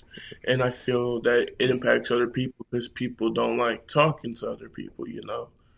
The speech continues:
They think it's weak. So I feel like if people had something like this, or if people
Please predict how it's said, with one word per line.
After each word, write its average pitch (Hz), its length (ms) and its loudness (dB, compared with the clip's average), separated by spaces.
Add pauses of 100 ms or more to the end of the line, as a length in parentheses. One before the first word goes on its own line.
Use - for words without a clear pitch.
(600)
They 123 140 2
think 120 200 -2
it's - 180 -8
weak. 135 220 0 (380)
So 131 120 6
I 139 80 8
feel 127 220 -4
like 120 220 -4
if 117 220 -8
people 131 380 -4
had 123 240 2
something 120 380 -6
like - 260 -10
this, 127 340 2
or 117 200 -6
if - 100 -12
people 123 500 -2